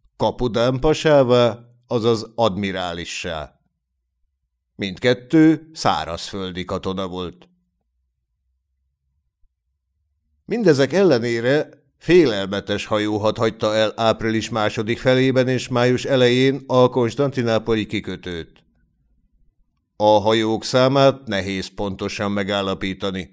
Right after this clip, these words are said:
A különböző források száznyolcvantól háromszázig terjedő számokról beszélnek.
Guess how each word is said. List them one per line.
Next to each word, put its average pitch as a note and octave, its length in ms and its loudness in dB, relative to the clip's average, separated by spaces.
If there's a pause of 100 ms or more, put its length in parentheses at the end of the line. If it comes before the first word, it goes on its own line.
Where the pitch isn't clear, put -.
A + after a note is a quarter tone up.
(920)
A E3 220 2
különböző C#3+ 540 2
források C3 800 2 (160)
száznyolcvantól B2 1120 2
háromszázig G#2+ 840 0
terjedő A#2 460 0
számokról G#2 600 -4
beszélnek. F#2+ 720 -8